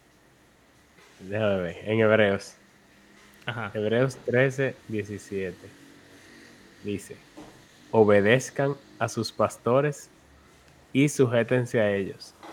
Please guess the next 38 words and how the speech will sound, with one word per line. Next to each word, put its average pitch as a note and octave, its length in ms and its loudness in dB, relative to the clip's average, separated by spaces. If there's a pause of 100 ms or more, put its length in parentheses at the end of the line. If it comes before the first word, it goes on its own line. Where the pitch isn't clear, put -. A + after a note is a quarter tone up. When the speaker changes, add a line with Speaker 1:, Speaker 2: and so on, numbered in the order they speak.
(160)
Speaker 1:
porque C3 260 6
Speaker 2:
Porque A2 240 0
Speaker 1:
ellos B2 160 2
Speaker 2:
estos B2 120 -4
Speaker 1:
velan C3+ 300 6
por B2+ 240 2
sus E3 260 -2
almas G#2+ 520 2 (460)
como G2+ 280 -4
quien G2 240 -4
han, A2+ 260 -4 (160)
como G#2 240 -6
quienes G2+ 300 -6
han A2 160 -4
de A#2+ 100 0
dar G#2+ 180 -2
cuenta. E2+ 320 -12 (560)
Permítanle A2 680 0
que - 140 -8
lo G#2 120 0
hagan A#2 180 0
con A2+ 200 -4
alegría G2 460 -6 (120)
y A2 80 -10
no G#2 140 -6
quejándose, F#2+ 640 -8 (240)
porque G2+ 240 -14
eso A#2+ 160 -10
no A2+ 80 -4
sería A2 280 -4
provechoso G2+ 560 -6
para F2+ 200 -10
ustedes". - 280 -18 (1000)
Entonces, A#2+ 360 -6 (380)
la G2 100 -4
Biblia G#2+ 360 -2
te G#2+ 140 -6
dice G2 260 -4